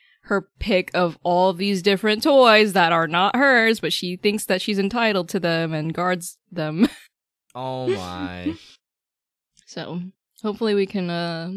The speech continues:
Speaker 1: you know, take some lessons, some, some dog training lessons to work that out for her.
Speaker 2: Mm-hmm.
Speaker 1: Yeah, but that's, that's mostly been it for me, has been work and then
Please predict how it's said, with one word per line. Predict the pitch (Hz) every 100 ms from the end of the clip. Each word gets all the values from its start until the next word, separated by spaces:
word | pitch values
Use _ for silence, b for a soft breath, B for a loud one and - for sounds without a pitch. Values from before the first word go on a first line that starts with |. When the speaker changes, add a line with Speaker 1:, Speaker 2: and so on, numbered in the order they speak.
| 208 _ _ _ _ _ _ _ _ _ -
Speaker 1:
you |
know, | 160 160
take | 208 185
some | 180
lessons, | 170 170 160 165 165 165
some, | - 165 160 -
some | 170 165 165 190 _ _ _ _ _ _ _
dog | 202 165 -
training | - 190 175 170
lessons | 170 - 165 175
to | -
work | 165 -
that | 175 165
out | 165 175
for | 165
her. | 165 165 160 _ _ _ _ -
Speaker 2:
Mm-hmm. | 113 110 85 - _ _ _ _ _
Speaker 1:
Yeah, | 330 320 - -
but | 294
that's, | 381 - -
that's | 330 -
mostly | 262 226 185
been | 185
it | 185 190
for | 185
me, | 180 175
has | 175
been | - 170
work | 175 180 -
and | 185 175
then | 170 170